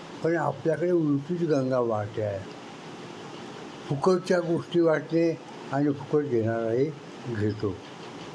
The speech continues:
अहो, फुकट घेतलं त्याच्याबरोबर काहीतरी द्यावंच लागतं.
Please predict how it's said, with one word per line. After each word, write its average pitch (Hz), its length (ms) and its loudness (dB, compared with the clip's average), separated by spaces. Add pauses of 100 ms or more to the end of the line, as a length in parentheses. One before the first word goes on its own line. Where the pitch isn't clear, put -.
(580)
अहो, 170 260 2 (840)
फुकट 113 380 2
घेतलं 123 720 2 (480)
त्याच्याबरोबर 120 1200 2 (560)
काहीतरी 143 500 2
द्यावंच 143 500 4
लागतं. 151 420 0